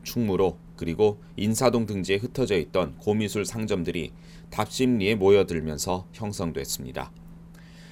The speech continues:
삼십 년 역사를 가진 답심리 고미술 상가는 주상 복합 건물인 삼위 아파트와 우성빌딩, 송화빌딩 등에 들어서 있는데요. 약 백사십여 개 점포가 밀집해 있고, 가게마다 박물관에서나 볼 수 있는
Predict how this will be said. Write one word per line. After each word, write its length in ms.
삼십 340
년 220
역사를 360
가진 360
답심리 460
고미술 440
상가는 680
주상 320
복합 360
건물인 440
삼위 360
아파트와 640
우성빌딩, 800
송화빌딩 720
등에 200
들어서 380
있는데요. 500
약 320
백사십여 680
개 100
점포가 400
밀집해 440
있고, 420
가게마다 680
박물관에서나 800
볼 160
수 160
있는 420